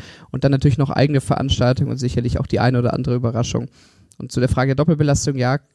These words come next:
klar, ich bin weiter Bürgermeister in Tengen und das ist aber möglich, beides unter einen Hut, äh, zu bekommen. Wir haben alle während, äh, Corona gelernt, dass man sich auch über Videokonferenzen und Ähnliches organisieren kann und das ist auch im Verwaltungsbereich möglich.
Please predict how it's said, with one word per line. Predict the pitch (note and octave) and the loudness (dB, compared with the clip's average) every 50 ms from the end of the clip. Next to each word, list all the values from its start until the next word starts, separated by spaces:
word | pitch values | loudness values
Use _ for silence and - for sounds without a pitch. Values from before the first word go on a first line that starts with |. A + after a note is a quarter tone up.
| _ - | _ -6
klar, | - C3 C3+ C3+ | -2 -2 0 0
ich | C3 - | -2 0
bin | - D3+ C#3+ C3 | -2 -2 0 2
weiter | B2+ B2+ C3 - D#3 C3 | 0 2 2 2 0 0
Bürgermeister | - - D3 D3+ D#3+ D3 C3+ C3 C3+ - - C3 B2+ - | 0 0 0 2 2 2 2 0 0 0 -2 -2 -2 -2
in | - B2 C3 C3+ | -4 -8 -6 -4
Tengen | - D3 C#3 C#3 D3+ D#3 D3+ | -2 0 0 0 -2 -4 -8
und | - - - B2+ - - | -8 -8 -10 -8 -6 -6
das | B2+ - | -4 2
ist | D3 | 2
aber | D3+ D3 C3+ | 4 4 4
möglich, | B2 B2+ C3 C#3+ - A2 - | 4 4 2 2 0 -2 -2
beides | - A2 A2+ B2 B2+ - | 0 0 0 0 -2 -6
unter | - B2 B2 | -6 -4 -2
einen | A2 A#2+ C3+ | 0 0 2
Hut, | C#3 C#3 C#3 - - - - | 2 0 0 -2 -6 -8 -4
äh, | - B2+ B2 A#2+ | -2 -2 -2 -2
zu | - - B2+ | -4 -6 -4
bekommen. | B2 B2+ - - A#2+ B2 A#2+ | -4 -4 -2 -2 -4 -2 0
Wir | A#2 A#2 A#2 B2 - _ - | 0 0 0 -2 -4 _ -4
haben | C#3 B2 A#2 | -4 -4 -2
alle | D#2 G#2 B2 B2 A#2+ | 0 0 2 2 2
während, | B2 B2 B2 B2 A#2+ - | 2 0 -2 -2 -4 -6
äh, | F2+ G#2 | -6 -6
Corona | - - C#3 C3 C3 C3 C3 C3 | -4 -2 2 2 4 4 2 2
gelernt, | - B2 B2 B2 B2+ B2+ C3 | 0 0 2 2 0 0 0
dass | C3 A#2+ - | -2 -4 -4
man | B2+ B2+ | -6 -8
sich | D3+ C3 A#2+ - | -8 -8 -6 -6
auch | G#2+ A#2+ - | -6 -6 -4
über | - B2 B2+ | -4 -4 -2
Videokonferenzen | C#3 C3+ C#3 - - B2+ B2 - C3+ B2+ B2 B2 B2+ - - - A#2+ - - - - - - - - - - | 0 -2 -2 0 -2 -4 -4 -4 -4 -4 -4 -6 -6 -8 -8 -8 -8 -10 -12 -18 -20 -20 -20 -20 -20 -20 -14
und | - A#2 | -6 0
Ähnliches | - C#3 C#3+ C#3+ C#3 D3 - - | 2 4 4 6 4 4 2 2
organisieren | A2 C3 C3+ C3 B2+ B2 C3+ B2 A#2+ A#2+ A#2+ | 0 0 0 0 -2 -2 -2 -2 -2 -2 -2
kann | - - C3+ C3 B2 | -2 -2 -2 -2 -2
und | A#2+ B2 - | -4 -6 -6
das | A2+ - - - - | -8 -8 -8 -10 -12
ist | - - - - | -14 -10 -8 -8
auch | - - | -6 -6
im | C3 | -4
Verwaltungsbereich | - - B2 B2 A#2+ - C3 C3+ - - B2+ C3 C3 - | -4 -2 -2 -2 -2 -4 -6 -10 -10 -8 -8 -6 -6 -6
möglich. | - A#2+ - - - - - | -6 -6 -6 -6 -8 -10 -10